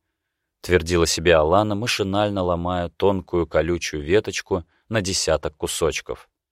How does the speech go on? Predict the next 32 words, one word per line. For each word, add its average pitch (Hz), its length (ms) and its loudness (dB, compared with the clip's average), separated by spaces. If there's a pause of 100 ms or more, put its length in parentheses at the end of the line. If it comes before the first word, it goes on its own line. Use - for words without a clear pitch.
(1120)
«А 135 120 2
разве 139 320 4
эта 151 160 2
связь, 151 400 2
о 127 60 -2
которой 127 400 2
он 131 100 -2
говорил, 135 560 0 (480)
не 143 140 2
дала 147 340 2
бы 185 120 2
мне 170 200 2
почувствовать, 147 760 -4
если 139 280 -6
бы 135 160 -4
ему 147 260 -2
угрожала 147 480 -2
серьёзная 160 580 -2
опасность? 147 640 -6 (840)
Он 151 160 -2
такой 147 300 -4
сильный, 151 640 0 (600)
сильнее 180 500 4
всех, 190 340 2
кого 185 240 0
я 185 140 4
знаю. 165 460 0 (840)
Он 127 160 -6
вернётся 117 600 -2
и 139 160 -8
обнимет 135 580 -2
меня. 104 360 -8